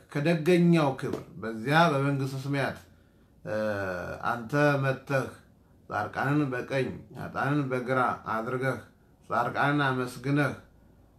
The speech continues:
እ፣ ኃጥአንን ወቅሰህ እነሱ ወደ ዘላለም እሳት ሂዱ ብለህ ካባረርካቸው በኋላ ደጋጎቹን ደግሞ "ኑ ወደ አባቴ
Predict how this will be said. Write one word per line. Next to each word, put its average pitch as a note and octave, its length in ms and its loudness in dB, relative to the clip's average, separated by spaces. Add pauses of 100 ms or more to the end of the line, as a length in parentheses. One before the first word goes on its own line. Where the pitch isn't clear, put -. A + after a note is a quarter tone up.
(160)
እ፣ C3+ 320 0
ኃጥአንን C#3 500 2
ወቅሰህ C#3 500 2 (360)
እነሱ A#2+ 360 -6
ወደ C3 160 2
ዘላለም C3+ 340 2
እሳት B2 280 -4
ሂዱ D3+ 280 6
ብለህ C#3+ 280 2 (580)
ካባረርካቸው C3 840 0
በኋላ B2+ 280 0 (120)
ደጋጎቹን B2+ 720 -2
ደግሞ B2+ 240 -2 (500)
"ኑ D3 100 4 (380)
ወደ B2+ 200 -4
አባቴ B2+ 360 -2